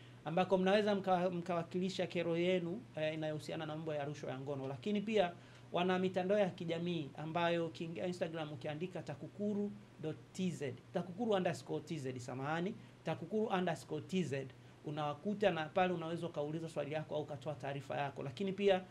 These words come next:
wana namba ya bure ya mitandao yote ambayo ni moja moja tatu. Hiyo ukipiga wanapokea, wanakupa maelezo yako, na wao ndio wanatusaidia wakati mwingine tuendelee kusimama kama vijana. Kwa hiyo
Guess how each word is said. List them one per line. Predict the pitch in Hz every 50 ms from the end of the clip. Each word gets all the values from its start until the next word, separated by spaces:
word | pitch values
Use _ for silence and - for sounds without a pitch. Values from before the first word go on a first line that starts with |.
| - - - - -
wana | - 170 175 180
namba | 180 196 208 214 208 196 196 185
ya | 175 175 165 165
bure | 165 190 202 202 190 170 151 117 - - - -
ya | 160 160
mitandao | 165 160 165 165 165 170 180 175 156
yote | 160 170 170 170 160
ambayo | 147 151 165 170 170 165
ni | 160 160 160 156
moja | 156 175 190 196 202 185 196 196 190 190
moja | 185 170 175 180 180 175 170 175 165 156
tatu. | - - 170 139 131 123 - - - - - - - - -
Hiyo | 180 196 196
ukipiga | 190 190 180 156 - 202 214 214 226 220 208 180
wanapokea, | 165 156 151 147 151 135 - 202 202
wanakupa | 175 156 143 - 180 - 165
maelezo | 151 143 139 143 139 143 135 123 139 139 160 - - - - - - -
yako, | - 160 175 190 196 - - 208 247 - - - - - - -
na | 156 160 156 147
wao | 165 190 190 190
ndio | 180 170 180 175
wanatusaidia | 170 156 151 143 - - 156 160 180 170
wakati | 160 - 151 131 -
mwingine | 151 151 147 156 170 156
tuendelee | - 151 135 131 147 151 156
kusimama | 151 - - - 151 147 156 139
kama | 117 - 139 131 131
vijana. | 120 135 135 143 139 131 131
Kwa | 131 - 160 151
hiyo | 165 170 175 170 160